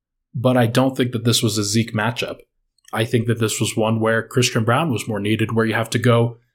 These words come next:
match up with those starting guards. And the fact that Christian Braun couldn't get onto the floor until the one forty mark in the fourth quarter, right at the end,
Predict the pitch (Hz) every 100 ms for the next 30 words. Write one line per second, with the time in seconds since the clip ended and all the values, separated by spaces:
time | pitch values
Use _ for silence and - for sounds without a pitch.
0 | _ 101 104 104 110 120 - 120 123 123
1 | - 120 127 127 113 - - - - _
2 | _ _ _ _ - 120 127 131 139 131
3 | 127 127 120 117 131 131 127 113 117 120
4 | 110 110 101 135 156 170 - - _ _
5 | _ _ 123 120 120 127 117 113 104 117
6 | 120 120 - 110 123 139 147 165 127 113
7 | - 127 120 - 104 127 165 - _ _
8 | - 143 180 170 180 196